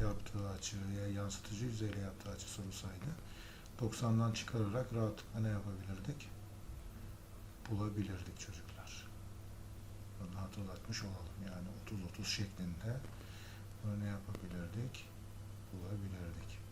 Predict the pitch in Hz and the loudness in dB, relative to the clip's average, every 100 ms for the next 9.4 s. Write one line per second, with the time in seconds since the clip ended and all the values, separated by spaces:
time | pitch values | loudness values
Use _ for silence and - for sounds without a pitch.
0 | - - - - - - - - - - | -8 -8 -8 -8 -8 -8 -8 -8 -4 4
1 | 117 107 127 135 113 113 110 113 107 110 | 6 8 6 6 6 8 10 10 8 6
2 | - - 120 147 113 110 110 110 107 104 | 0 4 6 6 6 6 8 8 8 6
3 | 110 107 110 110 101 101 98 101 101 101 | 6 6 8 8 6 4 4 4 4 4
4 | 92 90 104 135 131 113 110 110 101 98 | 2 0 2 2 2 8 10 10 8 4
5 | 95 95 113 117 107 104 101 101 117 - | 2 2 2 2 4 2 2 0 -2 -2
6 | 104 104 98 95 98 - - - - - | 2 2 2 0 2 2 0 -6 -8 -6
7 | - - - 110 104 101 101 101 98 104 | -6 -6 0 2 4 2 2 0 2 0
8 | - 107 98 92 101 120 104 - 107 95 | 2 2 2 2 2 2 2 2 2 0
9 | 104 92 104 | -4 -2 0